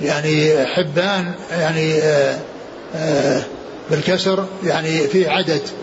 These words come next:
وأما حبان ففيه شخص واحد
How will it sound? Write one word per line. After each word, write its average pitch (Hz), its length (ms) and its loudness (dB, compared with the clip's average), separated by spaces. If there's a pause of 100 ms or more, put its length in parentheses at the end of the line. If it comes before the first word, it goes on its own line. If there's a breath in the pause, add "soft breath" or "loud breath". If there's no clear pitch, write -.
(680)
وأما 180 420 2
حبان 175 460 0
ففيه 180 500 4
شخص - 260 0
واحد 170 440 0